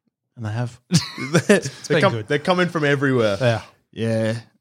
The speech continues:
Speaker 2: That was a big game this weekend. We'll get to it later, obviously.
Speaker 3: Yeah,
Speaker 2: Uh,
Speaker 3: fuck.
Speaker 2: eventful. An eventful weekend.
Speaker 3: Oh, very eventful. Maybe not for the reasons that you think.
Speaker 2: Well, I mean, I, I attended an A F L W game this weekend, which
Speaker 3: Fantastic.
Speaker 2: was the Geelong-Brisbane game. I was barracking for,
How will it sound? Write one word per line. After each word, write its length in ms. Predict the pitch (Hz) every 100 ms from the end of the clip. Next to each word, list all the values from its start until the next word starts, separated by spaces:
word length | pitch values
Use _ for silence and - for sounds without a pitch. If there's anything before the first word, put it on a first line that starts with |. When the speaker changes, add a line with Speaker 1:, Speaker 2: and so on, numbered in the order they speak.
| -
Speaker 2:
That 60 |
was 100 | 175
a 40 | 269
big 200 | 160 165
game 200 | 139 156
this 140 | 131
weekend. 340 | 107 104 107 110
We'll 80 | 143
get 160 | 208 -
to 100 | 139
it 60 |
later, 300 | 123 120 104
obviously. 440 | 95 90 95 107 117
Speaker 3:
Yeah, 200 | 131 131
Speaker 2:
Uh, 420 | 104 107 107 107
Speaker 3:
fuck. 220 | - -
Speaker 2:
eventful. 580 | 139 156 165 - 107 98 -
An 100 | 127
eventful 420 | 123 143 135 135
weekend. 440 | 127 131 120 95 127
Speaker 3:
Oh, 380 | 139 135 127 120
very 380 | 113 170 160
eventful. 460 | 139 123 120 120 113
Maybe 260 | 143 202 214
not 100 | 220
for 60 |
the 80 | 202
reasons 320 | 202 208 202
that 80 | 190
you 140 | 185 170
think. 320 | 214 165 -
Speaker 2:
Well, 160 | 147 185
I 100 | 175
mean, 260 | 196 160 101
I, 280 | 131 180 151 117 _ - -
I 80 |
attended 360 | 117 113 117 117
an 60 | 117
A 60 |
F 100 | 113
L 80 | 117
W 240 | 117 123
game 140 | 120 120
this 120 | 117
weekend, 340 | 123 117 135
which 160 | 113 123
Speaker 3:
Fantastic. 220 | 151 156
Speaker 2:
was 220 | 127 - -
the 360 | 127 123 120 - _ 117
Geelong-Brisbane 580 | 123 123 117 123 120
game. 260 | 139 147 165 139
I 60 |
was 140 | 120 110
barracking 340 | 120 113
for, 80 | 120